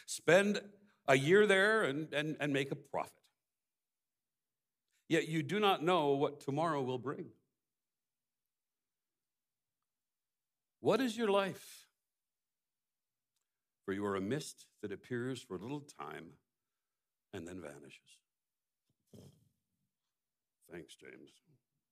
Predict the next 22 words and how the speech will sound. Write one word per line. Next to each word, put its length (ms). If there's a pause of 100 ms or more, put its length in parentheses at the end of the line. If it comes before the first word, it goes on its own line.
(760)
Carrying 300
on. 300 (280)
"Instead, 840 (920)
you 240
ought 280
to 100
say, 400
'If 140
the 100
Lord 380
wills, 580 (840)
we 140
will 180
live 200
and 120
do 140
this 260
or 100
that.' 220 (1400)
As 180
it 140
is, 380